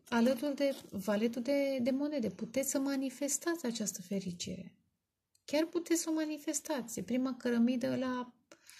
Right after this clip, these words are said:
fundația acestei relații, nu doar emoționale. Poate să fie și în practic, da? Însă trebuie să studiați. Eremitul în acest context,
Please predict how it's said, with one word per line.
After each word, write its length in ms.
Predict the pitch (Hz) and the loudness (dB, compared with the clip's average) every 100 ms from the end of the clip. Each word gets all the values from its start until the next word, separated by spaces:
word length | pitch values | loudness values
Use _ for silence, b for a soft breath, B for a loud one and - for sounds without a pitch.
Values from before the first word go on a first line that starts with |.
| B B | B B
fundația 480 | - 247 226 247 254 | -2 2 2 0 -2
acestei 340 | 233 233 - 240 | -4 -4 0 2
relații, 460 | 254 269 240 208 | 2 0 -2 2
nu 200 | 190 233 | 4 4
doar 200 | 240 240 | 4 2
emoționale. 960 | 226 220 214 190 247 254 294 214 196 - - | 2 2 2 0 0 0 0 -2 -4 -8 -6
Poate 280 | 247 247 | -2 0
să 140 | 247 240 | 0 0
fie 180 | 254 247 | -2 -2
și 140 | - | -2
în 100 | 262 | -2
practic, 680 | 277 269 233 - - - _ _ - | -2 -4 -6 -8 -14 -14 _ _ -8
da? 300 | 214 240 285 _ _ _ _ _ _ _ _ _ _ B B B B B B _ _ _ _ _ _ - - _ _ _ _ - - | -4 -4 -6 _ _ _ _ _ _ _ _ _ _ B B B B B B _ _ _ _ _ _ -20 -20 _ _ _ _ -20 -2
Însă 200 | 247 - | -2 0
trebuie 260 | 320 339 359 | 0 2 4
să 100 | 359 | 4
studiați. 520 | - 311 262 196 214 | 6 6 6 4 4
Eremitul 480 | 247 247 294 - 311 | 4 4 2 0 -2
în 60 | |
acest 240 | 277 285 285 | 0 0 -2
context, 680 | - 233 190 202 226 - | 0 0 2 0 -2 -4